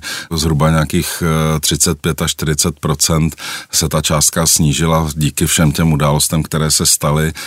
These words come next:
i včetně toho, že se výrazně zdražily stavební materiály. Ale my to nevzdáváme, jedeme dál, musíme hledat úspory,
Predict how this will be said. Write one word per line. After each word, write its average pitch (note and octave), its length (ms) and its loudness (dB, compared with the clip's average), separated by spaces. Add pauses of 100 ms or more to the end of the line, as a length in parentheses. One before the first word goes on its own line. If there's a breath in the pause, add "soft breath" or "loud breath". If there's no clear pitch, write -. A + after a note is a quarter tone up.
(160 loud breath)
i F2+ 120 4
včetně E2 400 0
toho, D#2+ 240 0
že D#2 120 0
se E2 160 2
výrazně D#2 400 2
zdražily D2 440 0
stavební D2 440 0
materiály. D#2 680 0 (300 loud breath)
Ale D#2 120 2
my F2+ 100 6
to F#2 120 2
nevzdáváme, E2+ 800 4
jedeme E2 360 2
dál, D#2 300 0
musíme E2 360 0
hledat D#2+ 380 -2
úspory, F2+ 560 0